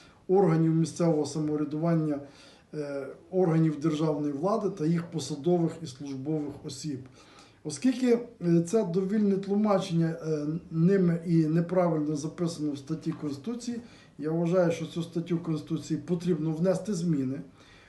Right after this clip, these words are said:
Конституційні зміни можна внести доволі просто, рішенням Верховної Ради на сьогоднішній день, п'ятдесят шосту статтю, вона не підлягає в воєнний, військовий час як така, що не можна вносити в неї зміни.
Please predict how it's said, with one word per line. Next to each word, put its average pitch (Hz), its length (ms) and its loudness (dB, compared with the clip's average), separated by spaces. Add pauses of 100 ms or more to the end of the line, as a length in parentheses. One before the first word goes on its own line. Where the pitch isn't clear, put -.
(100)
Конституційні 175 800 0
зміни 165 420 4
можна 156 360 0
внести 147 460 -4
доволі 151 420 -2
просто, 247 560 -4 (420)
рішенням 170 640 0
Верховної 160 580 -2
Ради 214 320 0
на 185 120 -2
сьогоднішній 180 420 -4
день, 185 160 0 (200)
п'ятдесят 180 400 0
шосту 175 320 -4
статтю, 226 440 -2 (440)
вона 175 280 2
не 170 160 4
підлягає 180 680 2
в 165 160 -2
воєнний, 170 500 4
військовий 170 480 2
час 208 360 -2
як 156 240 -4
така, 196 420 -4 (400)
що 151 280 -6
не 165 120 2
можна 170 360 0
вносити 147 540 -4
в 139 100 -4
неї 156 260 -4
зміни. 131 440 -4